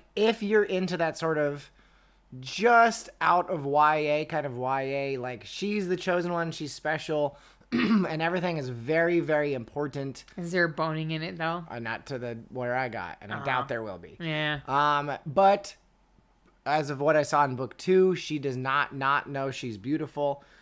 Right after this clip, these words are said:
Speaker 1: Uh, so she's the chosen one. She's special. Uh, but it is overly dramatic. Everything is, like, the air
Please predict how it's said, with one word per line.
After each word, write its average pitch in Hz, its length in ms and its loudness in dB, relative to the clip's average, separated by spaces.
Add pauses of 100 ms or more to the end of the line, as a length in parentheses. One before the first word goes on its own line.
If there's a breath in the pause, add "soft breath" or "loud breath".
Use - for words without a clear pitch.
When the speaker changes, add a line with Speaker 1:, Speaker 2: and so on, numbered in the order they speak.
(180 soft breath)
Speaker 1:
Uh, 110 380 -2 (720)
so 180 280 0
she's 220 280 -4
the 202 80 -4
chosen 196 300 4
one. 185 120 2
She's 185 220 -6
special. 165 480 -2 (300 loud breath)
Uh, 117 420 -4
but 156 640 -2 (140)
it 147 140 -4
is 170 280 -2 (100)
overly 175 520 2
dramatic. 170 720 -2
Everything 156 440 -4
is, 127 120 -6
like, 117 180 -8
the - 160 -10
air 131 180 -6